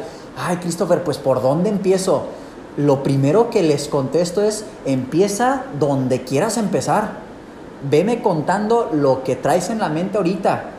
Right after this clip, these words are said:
Es más, si te sientes muy lleno porque acabas de comer, ejemplo, dime eso, "Me siento muy lleno porque acabo de comer", y cuando me siento muy lleno, cuando acabo de comer, me da incomodidad,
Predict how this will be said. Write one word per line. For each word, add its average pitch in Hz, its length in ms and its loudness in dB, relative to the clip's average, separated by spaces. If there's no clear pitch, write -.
Es 202 320 4
más, 202 320 0
si 180 80 -2
te 151 160 -2
sientes 202 440 2
muy 202 280 2
lleno 208 420 2
porque 135 300 2
acabas 190 360 0
de - 120 2
comer, 147 320 2
ejemplo, 208 360 0
dime 220 280 0
eso, 220 160 -2
"Me 156 100 -2
siento 196 240 -2
muy 233 160 2
lleno 220 340 0
porque 175 200 0
acabo 202 260 4
de 135 120 2
comer", 208 440 2
y 208 60 0
cuando 143 260 0
me 139 80 0
siento 208 240 -2
muy 226 160 2
lleno, 220 300 0
cuando 170 180 0
acabo 185 220 4
de 220 60 2
comer, 208 360 0
me 185 160 2
da 190 220 2
incomodidad, 214 540 4